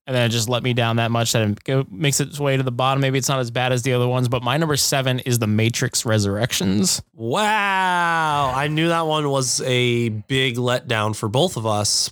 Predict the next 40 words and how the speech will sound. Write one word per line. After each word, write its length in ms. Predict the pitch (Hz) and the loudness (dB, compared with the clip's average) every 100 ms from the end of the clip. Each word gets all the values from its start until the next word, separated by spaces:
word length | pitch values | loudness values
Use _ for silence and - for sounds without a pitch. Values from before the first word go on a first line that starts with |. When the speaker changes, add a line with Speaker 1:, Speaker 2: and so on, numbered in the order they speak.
| - | -4
Speaker 2:
but 360 | 117 110 107 | -2 0 0
yeah, 260 | 110 120 190 | 0 0 0
I 120 | 151 | 0
almost 280 | 147 247 - | -2 -2 -2
expected 400 | 135 143 175 135 | -2 -4 -2 -2
that 160 | 117 117 | -2 -2
to 60 | |
be 120 | 135 | -2
a 40 | 107 | 0
little, 500 | 110 156 185 165 - _ | 0 2 0 -2 -6 _
like, 280 | 131 123 - - | -2 -2 -2 -8
be 140 | 139 135 | -2 0
safe 320 | - 170 147 | 2 2 2
from 200 | 120 117 | 0 -2
your 80 | 107 | 0
bottom. 560 | 123 123 104 101 117 _ - - | 0 0 -2 -6 -8 _ -20 -8
Speaker 1:
No, 360 | 123 120 110 110 - _ 123 | -2 0 0 -2 -10 _ -10
no. 360 | - 170 175 - - _ | -2 0 0 -2 -20 _
You 140 | 156 160 | -2 0
know 60 | |
what? 100 | 202 | 0
The 80 | 185 | 0
mo-, 160 | 160 151 | 0 0
there 120 | 170 196 | 0 0
was, 160 | 180 | 0
there 180 | 143 170 | 0 0
was 200 | 226 - | 0 0
things 440 | - 143 156 143 123 | -2 0 2 0 0
that 320 | 117 113 - | 0 0 -2
I 500 | 123 123 131 127 127 - _ _ _ _ _ | -2 0 2 0 -2 -6 _ _ _ _ _
didn't 200 | 156 226 | -2 0
even 220 | 196 170 | 0 0
address, 500 | 151 113 117 113 117 113 | 0 0 0 0 0 0
I 80 | |
think, 180 | 110 113 - | 0 -2 -2
on 220 | 113 113 | -2 0
that 200 | 107 107 | 0 0
podcast 560 | - 95 104 117 - - | -2 -2 0 0 0 0
episode, 480 | 170 - 175 175 160 | -2 -2 0 -2 -2
like, 400 | 127 101 98 | -2 -2 -4